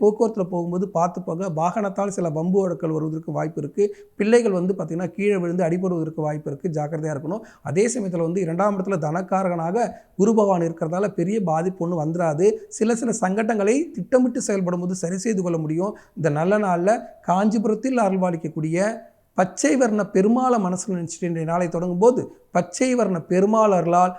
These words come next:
வளம் காணும் ஒரு அற்புதமான நாளாக உங்களுக்கு அமையும். இன்றைய சந்திராஷ்டமம் பூராடம், உத்திராடம். பூராட நட்சத்திரக்காரர்கள், உத்திராட நட்சத்திரக்காரர்கள்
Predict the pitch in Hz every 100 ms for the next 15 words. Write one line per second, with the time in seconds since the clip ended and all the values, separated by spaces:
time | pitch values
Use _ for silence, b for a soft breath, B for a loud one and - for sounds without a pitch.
0 | B - 151 185 233 254 - 170 165 160
1 | 156 160 - 226 220 190 165 160 151 160
2 | 156 160 _ _ _ _ _ - 160 196
3 | 226 220 165 147 165 196 208 208 _ _
4 | 165 180 180 185 226 233 - 240 339 -
5 | - 220 233 220 214 254 170 - 196 175
6 | 226 339 - _ 208 226 226 214 190 -
7 | - 175 175 165 185 185 156 202 208 196
8 | 170 - 160 151 160 165 214